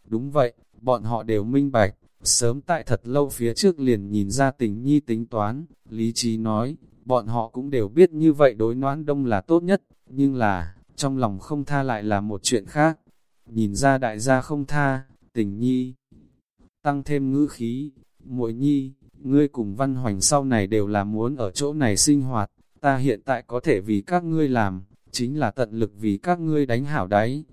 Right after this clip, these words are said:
chỉ cần các ngươi mỗi ngày không gián đoạn tu tập ta truyền cho các ngươi công pháp, hơn nữa ở tại ta bày trận pháp ba mẹ nơi đó, trường thọ không khó, nhưng là, muốn tu luyện nổi danh đường,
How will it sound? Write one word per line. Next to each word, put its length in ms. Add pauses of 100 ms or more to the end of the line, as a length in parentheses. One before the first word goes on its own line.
(160)
chỉ 220
cần 260
các 200
ngươi 220
mỗi 240
ngày 240
không 260
gián 240
đoạn 260
tu 140
tập 240
ta 180
truyền 260
cho 140
các 220
ngươi 220
công 200
pháp, 320 (300)
hơn 260
nữa 160
ở 220
tại 160
ta 220
bày 220
trận 240
pháp 320
ba 180
mẹ 200
nơi 240
đó, 360 (240)
trường 260
thọ 200
không 240
khó, 460 (220)
nhưng 240
là, 400 (180)
muốn 340
tu 160
luyện 260
nổi 180
danh 280
đường, 340